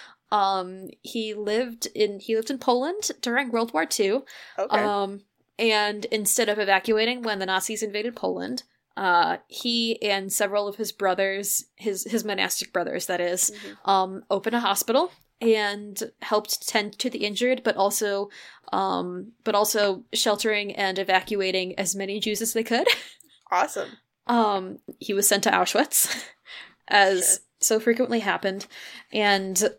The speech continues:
Speaker 1: part of the reason why he, um, why he was canonized as a saint is because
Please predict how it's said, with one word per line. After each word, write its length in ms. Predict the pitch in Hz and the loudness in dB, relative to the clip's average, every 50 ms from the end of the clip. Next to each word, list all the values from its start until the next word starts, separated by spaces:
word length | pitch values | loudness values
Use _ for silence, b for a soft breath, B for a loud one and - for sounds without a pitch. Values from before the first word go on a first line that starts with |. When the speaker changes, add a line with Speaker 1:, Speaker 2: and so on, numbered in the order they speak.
| _ _ _ _ _ _ _ _ | _ _ _ _ _ _ _ _
Speaker 1:
part 240 | - - 262 254 269 | 0 4 4 6 6
of 100 | 254 226 | 4 4
the 100 | 240 226 | 2 2
reason 340 | 226 233 233 226 226 220 214 | 2 2 2 2 0 0 0
why 260 | 208 202 202 202 202 | 2 2 4 4 4
he, 580 | 202 196 - - 226 214 208 202 202 196 190 190 | 4 2 -2 -2 -2 0 0 -2 -2 -2 -4 -2
um, 380 | - 190 190 190 185 185 180 170 - _ | -2 -2 0 0 -2 -2 -6 -10 -12 _
why 200 | 190 196 196 190 | 2 4 4 4
he 200 | 190 208 214 196 | 4 2 -2 -2
was 480 | 185 185 185 185 175 - - - - - _ _ _ | 0 0 0 0 0 -2 -4 -4 -6 -8 _ _ _
canonized 460 | - - 214 196 190 190 190 185 180 - | 0 2 2 2 0 -2 -2 -2 -2 -2
as 120 | 175 185 | -4 -4
a 40 | 175 | -2
saint 340 | - - 220 214 202 190 - | 0 0 0 0 0 0 -2
is 200 | - - 185 185 | -2 -4 -4 -4
because 540 | - - 185 - 196 180 180 180 180 175 - | -4 -6 -4 -2 0 0 0 0 0 -2 -4